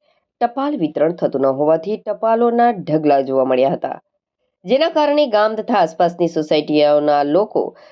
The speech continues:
જરૂરી ડોક્યુમેન્ટથી વંચિત રહી ભારે હાલાકી અનુભવતા હતા. ટપાલ વિતરણ ન થતા ગામ લોકોએ પોસ્ટ ઓફિસે દોર મૂક્યો, ત્યારે અંદર ટપાલોના ઢગલા જોવા મળ્યા.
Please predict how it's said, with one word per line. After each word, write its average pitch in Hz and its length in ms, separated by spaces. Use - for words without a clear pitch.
જરૂરી 247 880
ડોક્યુમેન્ટથી 180 800
વંચિત 160 500
રહી 139 200
ભારે 156 360
હાલાકી 135 440
અનુભવતા 131 420
હતા. 123 280
ટપાલ 330 280
વિતરણ 175 300
ન 147 180
થતા 190 400
ગામ 208 260
લોકોએ 170 300
પોસ્ટ 156 380
ઓફિસે 170 340
દોર 185 260
મૂક્યો, 247 440
ત્યારે 214 200
અંદર 262 380
ટપાલોના 175 540
ઢગલા 180 420
જોવા 135 200
મળ્યા. 127 320